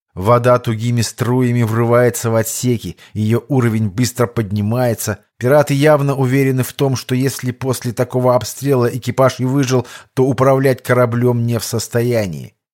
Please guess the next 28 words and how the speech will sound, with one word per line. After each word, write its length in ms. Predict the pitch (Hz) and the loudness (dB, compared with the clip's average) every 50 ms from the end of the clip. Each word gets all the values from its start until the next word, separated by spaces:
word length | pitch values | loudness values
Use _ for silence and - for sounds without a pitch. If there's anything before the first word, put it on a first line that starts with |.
| _ _ _ _ _ _ _ _ - | _ _ _ _ _ _ _ _ -6
Ничего 600 | - 139 135 127 - - - 127 123 123 135 143 | -4 -2 -2 -2 -2 -2 -2 0 0 0 0 0
удивительного, 920 | - 147 139 131 143 143 120 110 117 117 - 135 127 113 107 90 69 58 _ _ _ - | -2 -4 -4 -2 -2 -2 0 0 -2 -2 -2 -4 -2 -2 -2 -4 -6 -10 _ _ _ -6
после 300 | - 110 110 - 127 - | -4 -4 -2 -2 -2 0
подобной 420 | - 131 127 135 151 143 139 135 | 2 2 2 2 0 0 0 -2
атаки 480 | 139 - 147 - - 147 143 139 - 135 | 0 0 -2 0 2 0 0 0 -2 -8
впору 400 | - - - 131 127 123 - - | -8 -6 -4 -2 0 0 0 0
обделаться. 800 | - 127 123 117 110 101 101 101 98 101 107 - - - - _ _ _ _ _ _ _ _ _ _ _ - | -2 -2 -4 -4 -6 -4 -4 -4 -2 -4 -4 -6 -8 -12 -12 _ _ _ _ _ _ _ _ _ _ _ -10
Вот 340 | 143 143 143 139 135 - - | -4 0 0 0 0 0 0
только 320 | - 139 131 123 131 135 | 0 2 2 2 0 0
Сергей 500 | 123 - 139 135 123 123 120 127 135 131 | 0 2 0 0 -2 -2 -2 -2 -2 0
бывал 400 | 127 127 131 135 143 139 131 110 | 2 2 2 2 2 2 2 2
уже 160 | 104 92 92 | 2 0 -4
в 60 | 90 - | -6 -6
таких 360 | - 104 - - 98 - - | -6 -8 -6 -8 -12 -10 -6
переделках. 760 | - 110 110 110 101 98 104 95 80 73 - - - _ _ _ _ _ _ _ _ _ _ _ | -4 -4 -2 -2 -4 -4 -6 -6 -6 -8 -14 -18 -20 _ _ _ _ _ _ _ _ _ _ _
Да, 380 | - 123 156 175 170 160 156 139 | -4 0 2 4 4 4 4 4
за 160 | 120 135 135 | 4 2 2
время 320 | 147 170 196 190 175 160 | 2 2 2 2 2 2
мирной 380 | 151 156 170 170 160 156 147 135 | 0 0 0 0 0 0 0 0
жизни 440 | 120 110 147 190 180 151 131 143 139 | -2 -2 -2 -2 -2 -2 -2 0 0
он 160 | 131 127 131 | 0 0 -2
успел 460 | 131 - - - - - 190 185 160 | -2 -4 -6 -8 -4 0 2 4 4
отвыкнуть 520 | 135 - - 120 135 143 139 - 127 110 135 | 2 0 0 -2 -4 -4 -2 -4 -4 -2 -2
от 140 | 131 123 | -4 -4
всех 340 | - - - 147 147 123 - | -4 -6 -4 -2 -2 -2 -2
этих 240 | 139 131 120 120 - | -6 -4 -4 -6 -6
кошмаров 600 | - - 127 - - - 131 139 139 135 120 101 | -2 0 0 0 0 -4 -4 -2 0 0 -2 -2
войны, 640 | 110 110 120 117 113 113 123 143 160 139 104 - | -2 -2 0 0 0 0 -2 -2 -2 -4 -4 -6